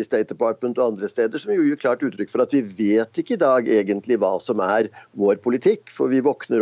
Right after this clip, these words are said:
opp til nye tweets, og, eh, Det hvite hus kan mene noe helt annet, eh, i dag enn det vi trodde de mente i går. Eh, og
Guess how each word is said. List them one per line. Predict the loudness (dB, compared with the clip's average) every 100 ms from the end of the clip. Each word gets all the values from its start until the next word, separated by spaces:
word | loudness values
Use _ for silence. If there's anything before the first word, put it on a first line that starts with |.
| 0
opp | -2
til | -4 0
nye | 0 2 2 0
tweets, | -2 0 -2 -8 -2
og, | 2 4 4 2 -6 -18 -16 -4
eh, | 0
Det | 2 2 0 0 0
hvite | 0 0 0
hus | 2 2 -2 -4
kan | 0 2
mene | 2 2
noe | 2 4
helt | 2 2 2
annet, | 2 2 -2 -8 -2
eh, | 2 4 4 4
i | 2
dag | 2 2 2 2
enn | 0 2
det | 4 4 4 2 0
vi | 0 0
trodde | 0 -2 0
de | 0 2
mente | 2 0 0
i | 2
går. | 4 2 -2 -16 -18 -18 -20 _ _
Eh, | 2 4 4 4
og | 2 2